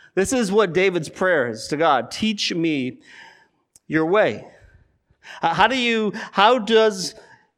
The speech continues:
that happen? How do we allow God to teach us his way and lead us on level paths? The, the way we allow God to teach us his way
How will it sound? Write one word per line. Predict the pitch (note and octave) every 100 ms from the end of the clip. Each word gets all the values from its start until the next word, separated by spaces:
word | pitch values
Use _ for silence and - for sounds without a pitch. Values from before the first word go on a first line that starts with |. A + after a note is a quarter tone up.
| _ _ _
that | F#3 G3
happen? | F#3 A3 - D3 B2
How | D#3+ G3+ A#3
do | G3+ G#3+
we | G#3+
allow | G3 F3 F3 F#3 G3+
God | E3+ E3+ E3 D3+
to |
teach | C#3+ - A3+ G#3 F#3
us | E3+ D3+ - - - _ _ _ _ _ _ - _ -
his | D3 C3+
way | C#3+ E3 D#3 A#2 B2
and | C#3+ D3+
lead | D3+ F#3+ F#3
us | E3+ F3
on | F3+ E3 D#3 D#3 - - -
level | E3 D#3
paths? | D3+ F3 E3 B2+ F#3 - -
The, | - F3+ F#3
the | F3+
way | G3+ C#4
we | C#4+ C4+
allow | G3 G#3 A3+
God | G3 G#3 F#3
to | F3+
teach | - A3+ -
us | G#3 G3
his | F#3+ E3
way | D#3 C#3 A2 D3